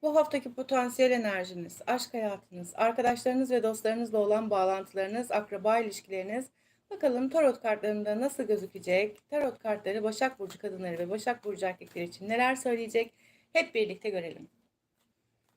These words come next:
Başak Burcu kadınları, Temmuz ayının ilk haftası için kartlarımı karıştırıyorum. Başak Burcu kadınları, Temmuz ayının ilk haftası için kartlarımı kestim.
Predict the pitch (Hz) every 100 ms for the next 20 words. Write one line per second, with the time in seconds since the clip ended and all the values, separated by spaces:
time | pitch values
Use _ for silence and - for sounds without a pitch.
0 | _ _ 254 269 359 359 330 302 311 311
1 | 311 311 302 302 285 285 285 285 285 277
2 | 285 285 277 269 277 277 269 269 269 262
3 | 254 247 240 - 214 233 226 254 339 -
4 | - _ _ _ - - _ _ _ _
5 | _ _ _ 240 233 311 311 285 262 269
6 | 269 269 262 254 240 262 311 262 247 262
7 | 269 233 226 226 247 262 269 269 254 -
8 | - 233 220 - 214 220 233 220 208 190
9 | 180 - 285 285 254 254